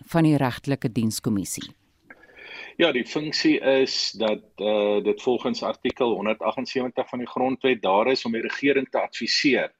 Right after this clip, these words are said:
Speaker 2: oor aanstel van regters. Eh, jy weet, so die, ehm, kommissie kan aanbevelings maak. Dit moet ook kyk natuurlik na regters se oortredinge.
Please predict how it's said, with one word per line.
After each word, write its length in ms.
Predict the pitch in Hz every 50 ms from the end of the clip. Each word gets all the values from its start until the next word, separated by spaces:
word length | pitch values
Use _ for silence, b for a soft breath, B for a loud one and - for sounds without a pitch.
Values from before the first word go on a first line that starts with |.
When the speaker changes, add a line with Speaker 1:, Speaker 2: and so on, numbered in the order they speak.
| b b b b b b b b b
Speaker 2:
oor 180 | 107 107 98
aanstel 460 | - 113 113 110 107 - - 110 110 101
van 240 | - 107 101 90
regters. 800 | 85 90 92 95 - - - - 156 170 170 - - - - -
Eh, 240 | 90 92 92 90 90 87 82
jy 80 | 85
weet, 240 | 82 92 92 87 - _ -
so 400 | - - 104 98 98 98 101 90 B B B B B B B B -
die, 600 | 101 101 101 98 98 101 98 92 101 98 98 95 -
ehm, 560 | - 95 92 90 92 90 90 90 90 85 85 85 _ _ B B B B B -
kommissie 640 | - 113 113 113 104 - - 123 117 117 110 113 -
kan 220 | - 104 101 - - 127
aanbevelings 680 | 131 139 143 139 147 139 - 147 139 139 139 135 - -
maak. 400 | 135 131 139 147 143 - - - - 98
Dit 160 | 110 107 -
moet 160 | 120 110 117
ook 180 | 151 156 - -
kyk 280 | - 143 135 131 - 135
natuurlik 540 | 123 110 - - 120 120 120 120 120 107 _
na 160 | 110 104 104
regters 480 | 95 95 98 101 - - - 123 113 -
se 80 | - 110
oortredinge. 800 | 98 95 - - 139 131 139 135 131 135 139 139 143 160 151